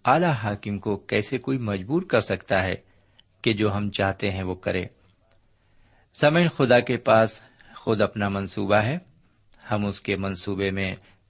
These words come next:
ترمیم لانے کے لیے نہیں کہہ سکتے۔ ہمارا کام صرف یہ ہے کہ میں اور آپ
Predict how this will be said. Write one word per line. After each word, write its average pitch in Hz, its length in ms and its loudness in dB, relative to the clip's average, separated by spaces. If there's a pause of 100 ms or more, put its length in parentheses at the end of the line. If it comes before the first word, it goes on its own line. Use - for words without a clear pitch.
ترمیم 123 500 0
لانے 95 340 0
کے 95 160 -6
لیے 90 240 -4
نہیں 95 320 -8
کہہ 98 200 -6
سکتے۔ 95 420 -6 (1040)
ہمارا 98 300 -2
کام 95 380 -2
صرف 95 420 -10
یہ 101 260 -2
ہے 123 320 4 (380)
کہ 135 140 2
میں 117 480 0
اور 107 200 2
آپ 127 520 0